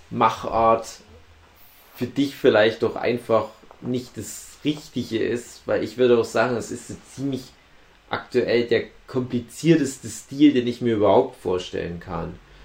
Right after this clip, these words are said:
Und er ist halt deswegen so kompliziert, weil er so leicht daherkommt. Optisch erstmal.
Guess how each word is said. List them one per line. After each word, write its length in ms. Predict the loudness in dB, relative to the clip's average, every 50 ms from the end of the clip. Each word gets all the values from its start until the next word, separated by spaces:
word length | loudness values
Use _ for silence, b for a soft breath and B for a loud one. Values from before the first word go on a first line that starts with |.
| b b b
Und 100 | -4 0
er 80 | 4 4
ist 120 | 4 6
halt 220 | 6 4 4 6 6
deswegen 440 | 4 4 4 4 4 4 4 4
so 100 | 2 -2 -2
kompliziert, 800 | 0 2 2 2 2 0 -2 -4 -4 -4 2 6 6 6 6 6 6
weil 180 | 6 6 8
er 240 | 8 6 4 2 -2
so 320 | -8 -6 -2 -2 0 0
leicht 640 | -2 -2 -4 -4 -2 2 2 2 2 0 -4 -8 -14 -20 -20 -20 -20 -20 -20 -20 -20 -14 -4 0
daherkommt. 840 | 2 4 6 6 6 6 6 2 -2 -4 -6 -6 -6 -8 -10 -14 -16 -18 -20 -20 -20 -20 -20 -20 -20 -20 -20 -20 -14 -4 0
Optisch 640 | 0 0 0 -2 -12 -10 -6 -4 -4 -4 -6 -6
erstmal. 800 | -4 -2 -2 -2 -2 -6 -10 -10 -6 -4 -2 -2 -2 -2 -4 -8